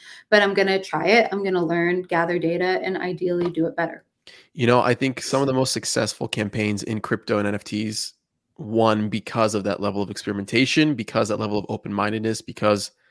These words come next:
Speaker 2: people are just throwing shit at the fan, uh, and trying to see what sticks. You know, so you've definitely been, uh, able to embrace that. Uh, one thing I wanna, I wanna pivot to that you're actually very vocal about is ownership. Okay,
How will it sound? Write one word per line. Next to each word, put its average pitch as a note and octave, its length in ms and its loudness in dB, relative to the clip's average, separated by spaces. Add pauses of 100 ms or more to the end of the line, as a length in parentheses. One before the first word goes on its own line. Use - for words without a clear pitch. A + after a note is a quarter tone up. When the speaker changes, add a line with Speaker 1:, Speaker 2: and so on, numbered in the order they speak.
(240)
Speaker 2:
people A2 160 2
are G#2+ 80 4
just G2+ 200 -4
throwing G#2+ 200 2
shit - 160 -2
at G#2 80 -2
the G2+ 60 -16
fan, G2 420 -2 (160)
uh, G2 360 -2
and G#2+ 240 -6
trying G2+ 180 -4
to G2+ 80 -2
see A#2 140 -4
what A#2+ 120 -2
sticks. - 440 -2 (340)
You G#2+ 140 -2
know, G2+ 240 4
so G#2 340 6
you've G2+ 260 0
definitely A#2 580 2
been, G#2+ 440 0 (100)
uh, G2+ 200 0
able G#2 220 0
to - 100 -6
embrace G#2 420 -2
that. - 200 -4 (520)
Uh, A2 260 4
one A#2+ 200 4
thing F4 180 4
I - 20 4
wanna, F#3 340 4
I A2+ 80 4
wanna B2 180 4
pivot A#2 340 -4
to G#2 280 0
that G#2 240 -4
you're G#2+ 280 2
actually C3 260 -2
very F#3 160 0
vocal G#2+ 320 -2
about G2 240 0
is G2+ 140 -4 (220)
ownership. A2+ 600 0 (240)
Okay, G2+ 320 -4